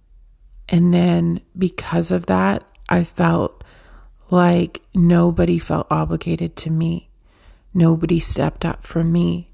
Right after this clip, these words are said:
and helped me out without me asking.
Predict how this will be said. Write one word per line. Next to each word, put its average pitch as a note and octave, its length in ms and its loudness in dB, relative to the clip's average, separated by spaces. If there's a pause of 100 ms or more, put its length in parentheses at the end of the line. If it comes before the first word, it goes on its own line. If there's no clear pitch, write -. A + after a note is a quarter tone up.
and D#3+ 140 -2
helped - 420 -4
me F3 220 6
out E3 280 -2 (300)
without D#3+ 380 -4
me F3 200 2
asking. - 500 -8